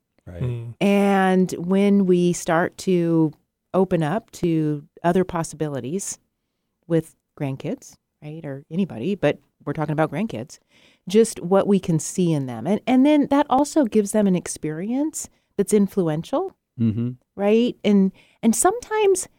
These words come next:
Speaker 3: sometimes that connecting experience is something that they don't necessarily get in the same way with parents.
Speaker 2: Oh, I would think.
Speaker 3: Right?
Speaker 2: Yeah.
Speaker 3: So it
Speaker 1: Right.
Speaker 3: does offer, like, okay, you're not responsible, right?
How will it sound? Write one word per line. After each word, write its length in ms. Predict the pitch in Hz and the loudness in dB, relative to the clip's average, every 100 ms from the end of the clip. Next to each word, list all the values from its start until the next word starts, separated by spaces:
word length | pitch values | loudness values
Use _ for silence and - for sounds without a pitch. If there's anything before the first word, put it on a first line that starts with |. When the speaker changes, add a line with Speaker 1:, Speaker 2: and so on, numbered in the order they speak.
| _ _ | _ _
Speaker 3:
sometimes 520 | - 302 302 330 254 | -2 0 2 2 4
that 240 | 214 214 - | 2 -2 -2
connecting 520 | 247 214 220 - 285 | 0 0 -2 0 0
experience 800 | 294 - - 294 294 294 302 - - | 0 -4 -6 -2 0 2 2 0 0
is 160 | 214 | 0
something 380 | - 208 196 214 | 2 2 4 4
that 180 | 208 196 | 2 2
they 80 | 190 | 0
don't 280 | 190 190 - | 0 -2 -2
necessarily 1300 | 202 - 175 - - 165 196 220 240 269 277 285 285 _ _ _ _ _ _ | -4 -6 -8 -10 -8 -4 -2 0 0 0 2 0 -2 _ _ _ _ _ _
get 240 | 247 262 - _ _ _ - | -2 -2 -6 _ _ _ 0
in 140 | 240 | 4
the 80 | 226 | 4
same 360 | - 226 220 202 | 0 0 2 2
way 220 | 202 233 | 2 2
with 240 | 247 247 | 2 -2
parents. 540 | - 262 285 294 - - _ _ _ _ _ _ _ | -4 -2 -2 -6 -12 -18 _ _ _ _ _ _ _
Speaker 2:
Oh, 100 | 165 | 4
I 100 | 151 | 4
would 140 | 131 - | 2 2
think. 360 | 170 - - - | 2 2 -4 2
Speaker 3:
Right? 240 | 254 262 | 4 6
Speaker 2:
Yeah. 140 | 151 113 | 4 2
Speaker 3:
So 260 | - 294 | 4 4
it 40 | 196 - | 4 2
Speaker 1:
Right. 80 | |
Speaker 3:
does 220 | 320 330 - - | 4 4 2 0
offer, 760 | 202 208 - 185 165 160 220 - _ | 2 2 2 2 4 2 0 -8 _
like, 240 | 214 202 - _ _ | 0 0 -4 _ _
okay, 160 | 214 170 | 2 2
you're 140 | 165 | 2
not 120 | 180 | 0
responsible, 640 | 151 - 254 262 - 104 208 _ _ _ _ _ _ _ _ _ | -2 0 0 2 -2 -6 -8 _ _ _ _ _ _ _ _ _
right? 320 | 151 143 147 | -8 -6 -6